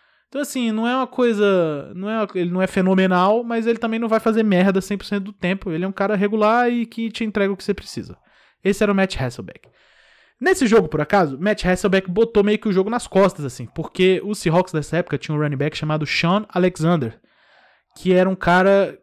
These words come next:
velho, ele era referência como running back e como retornador. Tudo bem? Ele era esse cara aí. Sinistro, corria muito. Ah, o Seahawks tinha uma L boa pra corrida. Só que nesse jogo, os, os caras não tavam conseguindo correr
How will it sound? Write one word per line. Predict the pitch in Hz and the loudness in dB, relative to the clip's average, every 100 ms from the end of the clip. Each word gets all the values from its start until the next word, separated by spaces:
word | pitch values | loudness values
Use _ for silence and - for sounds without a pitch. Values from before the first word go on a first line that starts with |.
| _ - | _ -6
velho, | 180 151 | -2 0
ele | 139 208 | 2 2
era | 233 | 4
referência | 208 254 208 147 | 2 2 0 -2
como | - 180 | -2 2
running | 185 185 | 2 2
back | 170 202 | 2 0
e | 190 | 0
como | 202 196 | 2 2
retornador. | 202 196 208 196 151 110 - _ _ _ _ _ _ _ | 4 4 4 4 2 -2 -8 _ _ _ _ _ _ _
Tudo | 147 156 | -4 -2
bem? | 202 | -2
Ele | 180 160 | 0 0
era | 165 170 | 2 0
esse | 170 - | -2 -4
cara | 180 175 | -2 -2
aí. | 104 _ _ _ _ - | -4 _ _ _ _ -12
Sinistro, | - 202 208 208 | -2 2 2 0
corria | - 170 180 | 0 2 4
muito. | 175 214 - - - | 2 0 -4 -20 -8
Ah, | 151 | -6
o | 139 | -4
Seahawks | - 156 175 | 0 0 0
tinha | - 180 | 0 0
uma | 165 | 2
L | 165 | 2
boa | 143 180 | 0 -2
pra | 180 | -2
corrida. | - 131 156 180 _ _ _ _ - _ | -2 -2 -4 -6 _ _ _ _ -20 _
Só | - 185 | -4 -2
que | 202 | 2
nesse | 226 226 | 2 4
jogo, | 180 214 | 4 4
os, | 196 - | 2 0
os | 202 170 165 | 4 6 4
caras | - 185 185 | 2 0 2
não | |
tavam | 196 190 | 2 2
conseguindo | 185 165 175 | 0 -2 -2
correr | 175 160 175 | 2 2 0